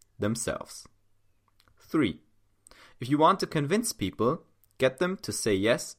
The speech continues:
a lot. Are you ready to become a master of influence? I would say it's rock and roll time. How to Win Friends and Influence People. Lesson one.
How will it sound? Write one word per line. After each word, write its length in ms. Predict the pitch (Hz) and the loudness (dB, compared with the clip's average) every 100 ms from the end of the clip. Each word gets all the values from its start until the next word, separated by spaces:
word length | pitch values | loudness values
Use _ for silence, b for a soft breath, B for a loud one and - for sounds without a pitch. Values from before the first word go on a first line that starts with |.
| - | -4
a 60 | |
lot. 340 | 131 92 - - _ _ _ _ _ _ _ _ _ _ _ _ _ b b b | -2 -4 -8 -20 _ _ _ _ _ _ _ _ _ _ _ _ _ b b b
Are 60 | 110 | -2
you 160 | 113 | 2
ready 240 | 117 156 190 | 2 0 -2
to 140 | 139 | -4
become 320 | 123 127 101 | -4 -2 -2
a 40 | 92 | -2
master 480 | 98 107 135 175 | -2 -2 -4 -2
of 120 | 127 - | -4 -4
influence? 760 | 135 139 170 170 202 - - - _ _ _ _ _ _ - 98 | -6 -2 -2 0 -2 -8 -16 -18 _ _ _ _ _ _ -8 -2
I 80 | |
would 120 | 123 151 | -2 -2
say 360 | 165 170 214 - _ _ - | -4 -2 -6 -14 _ _ -10
it's 260 | 87 - | -10 -8
rock 360 | 87 87 82 - | -4 0 0 -2
and 120 | 113 | -4
roll 200 | 95 - | -6 -8
time. 280 | - - - _ _ _ _ _ _ _ _ _ _ _ _ B B B | -12 -12 -14 _ _ _ _ _ _ _ _ _ _ _ _ B B B
How 200 | - 131 | 0 4
to 60 | 151 | 6
Win 160 | 190 185 | 4 0
Friends 500 | - 123 127 - - | 2 0 0 -8 -6
and 140 | 107 92 | -4 -2
Influence 420 | 92 - 113 117 | -4 -4 -4 -4
People. 460 | - 92 - 73 - _ - _ | -10 -12 -10 -12 -14 _ -20 _
Lesson 420 | - 80 - 101 82 | -6 -6 -4 -6 -6
one. 160 | 69 | -10